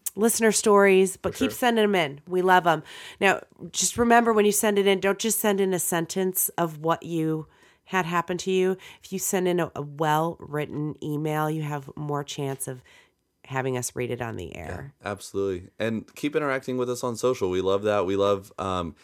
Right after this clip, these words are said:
Speaker 2: you know, seeing you guys tweet at us asking, like, if we've made any, uh, discoveries on any of our stories or anything like that.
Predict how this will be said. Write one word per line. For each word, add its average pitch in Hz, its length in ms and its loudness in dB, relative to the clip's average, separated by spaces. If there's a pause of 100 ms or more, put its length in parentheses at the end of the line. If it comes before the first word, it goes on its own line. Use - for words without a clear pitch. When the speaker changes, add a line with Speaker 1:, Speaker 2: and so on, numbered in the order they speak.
(580)
Speaker 2:
you 101 120 -4
know, 95 120 0
seeing 104 280 -6
you 101 100 -2
guys 92 400 0
tweet 123 200 -4
at 107 60 0
us 95 240 2
asking, 90 480 -8
like, 85 260 -8 (520)
if - 260 -4
we've 92 360 -10
made 87 240 -6
any, 82 500 -8 (240)
uh, 82 300 -8
discoveries 110 640 -6
on 92 120 -4
any 90 120 -6
of 85 100 -10
our - 80 -16
stories 127 420 -2
or 98 60 -6
anything 95 240 -10
like 87 200 -10
that. 98 300 -4